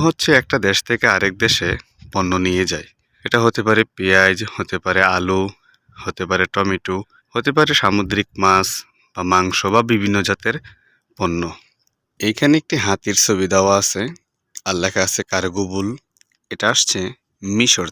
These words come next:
থেকে। এই যে দেখুন, ইজিপ্ট লেখা, তার মানে এটা মিশর থেকে আসছে। মিশর থেকে সৌদিতে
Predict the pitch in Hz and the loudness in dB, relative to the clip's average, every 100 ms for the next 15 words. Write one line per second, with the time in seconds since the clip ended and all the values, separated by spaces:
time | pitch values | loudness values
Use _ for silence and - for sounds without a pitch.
0 | - 80 - - _ _ _ _ _ _ | -12 -20 -18 -20 _ _ _ _ _ _
1 | _ _ _ _ _ _ _ - 98 95 | _ _ _ _ _ _ _ -12 -10 -8
2 | 95 92 95 139 151 _ _ _ _ 107 | -8 -8 -10 -14 -16 _ _ _ _ -8
3 | 98 110 _ - 98 - 82 - _ _ | -4 -4 _ -10 -8 -8 -14 -20 _ _
4 | _ _ - 95 95 98 101 - 123 107 | _ _ -12 -8 -6 -4 -6 -6 -4 -2
5 | 110 87 - 92 - 82 - - 101 _ | -2 -4 -8 -16 -12 -8 -8 -8 -18 _
6 | _ _ - 98 107 - 127 - 135 - | _ _ -8 0 4 4 2 0 -6 -2
7 | 98 135 _ _ _ - - 104 104 - | -2 -2 _ _ _ -8 -2 0 0 -4